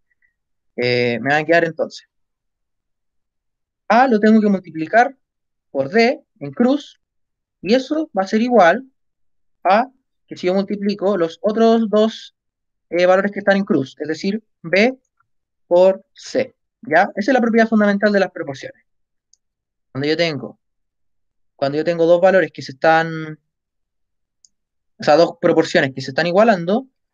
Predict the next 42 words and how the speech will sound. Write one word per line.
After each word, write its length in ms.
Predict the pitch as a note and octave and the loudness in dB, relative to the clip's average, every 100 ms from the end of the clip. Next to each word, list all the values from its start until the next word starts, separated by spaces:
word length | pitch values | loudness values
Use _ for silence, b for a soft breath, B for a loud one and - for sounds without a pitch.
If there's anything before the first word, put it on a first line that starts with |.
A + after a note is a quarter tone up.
| - | -6
yo 160 | E3 | -4
puedo 160 | F3+ G3 | 2 2
transformar 440 | F#3+ F3 F#3 G#3+ | 2 0 0 2
eso 360 | A#3+ - A3 C4+ _ _ _ _ | 2 0 -2 -2 _ _ _ _
a 300 | - E3 F#3+ - _ | 0 2 2 -4 _
esto 240 | D#3+ D#3+ D#3+ | -8 -6 -6
que 140 | D3 | -6
tengo 180 | D3+ C#3+ | -2 -2
acá, 300 | C#3 C3+ - _ | 0 -2 -6 _
a 140 | C3+ | -4
una 180 | D3 D#3 | -2 -4
multiplicación. 920 | D3+ D#3+ D3 - D#3+ D3+ - - A#3 _ _ _ _ _ _ _ _ _ _ _ _ _ _ _ _ _ | -4 -8 -10 -10 -8 -8 -10 -14 -14 _ _ _ _ _ _ _ _ _ _ _ _ _ _ _ _ _
Y 80 | - | -8
en 100 | C3+ | -6
cruz, 400 | C#3 E3 C#3 - _ - | 0 0 0 -8 _ -12
vuelvo 200 | - D#3 | -6 -2
a 40 | D#3+ | -2
repetirlo, 400 | D#3+ D3+ A#2+ - | -4 -6 -8 -10
en 60 | |
cruz, 320 | C3 B2+ B2+ - | -10 -10 -12 -10
B 220 | C#3+ D#3+ | -2 -2
se 100 | D#3+ | -2
multiplica 480 | C#3+ C3+ C#3 C3+ C3+ | -6 -6 -4 0 0
con 140 | D#3 | -2
C 280 | F3+ A#3 A3+ | -2 2 2
en 160 | A3+ E3 | 0 -2
cruz, 400 | G#3 B3 C4 _ _ _ - | 0 0 -2 _ _ _ -16
y 180 | - - | -12 0
A 220 | G#3+ B3 | 2 2
se 100 | A#3 | 0
multiplica 500 | E3+ E3 D#3+ E3 F3 | -10 -10 -6 -2 0
con 160 | D#3 D3 | 0 -2
D 220 | E3+ - | -2 -2
en 120 | D3 | -10
cruz. 480 | C#3+ C#3 C3+ - _ - | -12 -14 -14 -20 _ -2
Y 80 | F3 | -2
esos, 340 | G3 G3+ - | 0 -4 -6
esos 160 | - F#3 | -2 0
dos 100 | F#3+ | 4
valores 360 | G#3 A3 A3 | 4 2 0
son 320 | G3 G3+ G3+ _ _ _ _ _ _ _ - | 0 0 -2 _ _ _ _ _ _ _ -10
iguales, 680 | C#3 C#3 A#2 - - - | 0 2 2 0 -12 -20